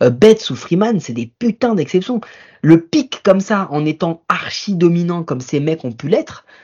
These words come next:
euh, tu vois, et Chase Utley, il est top quinze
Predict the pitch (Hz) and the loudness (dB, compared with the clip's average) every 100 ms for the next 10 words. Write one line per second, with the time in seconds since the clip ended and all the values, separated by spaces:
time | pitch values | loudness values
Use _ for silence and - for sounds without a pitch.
0 | _ _ - 113 113 113 110 110 113 - | _ _ -10 -8 -4 -2 -2 -4 -6 -2
1 | 165 240 - 120 - 127 113 113 208 320 | 2 2 -2 -6 -2 0 2 2 4 2
2 | 381 - - 160 269 - _ 196 190 - | 0 -4 0 2 2 0 _ 2 2 0
3 | 202 180 139 | 0 0 -2